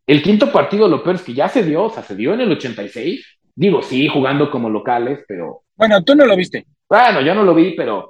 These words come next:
Speaker 1: hay gente
Speaker 2: Ay,
Speaker 1: que
Speaker 2: no,
Speaker 1: dice
Speaker 2: no,
Speaker 1: que
Speaker 2: está,
Speaker 1: nunca
Speaker 2: no,
Speaker 1: se ha
Speaker 2: no, no.
Speaker 1: logrado, pero
Speaker 2: Bueno,
Speaker 1: ya
Speaker 2: pero,
Speaker 1: se
Speaker 2: o sea,
Speaker 1: logró.
Speaker 2: pero oye, oye, ¿nunca habías visto campeón al Cruz Azul?
Speaker 1: No, bueno, no consciente, pero sí, en el noventa y siete ya estaba vivo.
Speaker 2: Bueno,
Speaker 1: Tenía
Speaker 2: pero tú
Speaker 1: seis
Speaker 2: no le ibas
Speaker 1: años.
Speaker 2: al Cruz Azul,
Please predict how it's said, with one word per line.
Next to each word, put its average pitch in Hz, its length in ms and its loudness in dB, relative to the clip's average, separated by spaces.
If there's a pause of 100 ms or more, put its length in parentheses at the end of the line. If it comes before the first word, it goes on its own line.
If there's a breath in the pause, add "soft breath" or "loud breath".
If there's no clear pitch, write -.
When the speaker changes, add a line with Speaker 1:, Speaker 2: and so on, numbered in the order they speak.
(100)
Speaker 1:
hay 156 120 0
gente 175 180 0
Speaker 2:
Ay, 170 40 2
Speaker 1:
que 196 60 4
Speaker 2:
no, 190 80 8
Speaker 1:
dice 190 80 4
Speaker 2:
no, 196 40 2
Speaker 1:
que 196 80 4
Speaker 2:
está, 190 140 6
Speaker 1:
nunca 196 140 4
Speaker 2:
no, 175 60 0
Speaker 1:
se 202 80 4
ha 196 40 4
Speaker 2:
no, 190 60 4
no. 190 60 4
Speaker 1:
logrado, 180 480 -4 (320)
pero 254 180 0
Speaker 2:
Bueno, 262 80 2
Speaker 1:
ya 196 60 0
Speaker 2:
pero, 190 140 2
Speaker 1:
se 208 80 6
Speaker 2:
o 240 40 4
sea, 208 80 6
Speaker 1:
logró. 202 160 6
Speaker 2:
pero 180 140 4
oye, 214 340 -2 (380)
oye, 208 220 -4
¿nunca 240 300 0
habías 220 220 0
visto 208 260 -8
campeón 180 340 -4
al 170 120 -6
Cruz 139 220 -12
Azul? 320 360 -2 (280)
Speaker 1:
No, 156 440 2
bueno, 190 500 -2
no 185 280 -2
consciente, 226 500 -2
pero 120 220 -6
sí, 156 180 -2
en 156 120 -4
el 127 100 -8
noventa 120 260 -8
y 117 60 -4
siete 160 240 -2
ya 147 80 2
estaba 143 300 2
vivo. 160 420 2 (160)
Speaker 2:
Bueno, 190 460 0
Speaker 1:
Tenía - 140 4
Speaker 2:
pero 160 160 6
tú 156 40 2
Speaker 1:
seis 160 160 4
Speaker 2:
no 175 100 6
le 160 100 6
ibas 160 100 6
Speaker 1:
años. 160 140 2
Speaker 2:
al 151 60 2
Cruz 156 200 -2
Azul, 214 400 0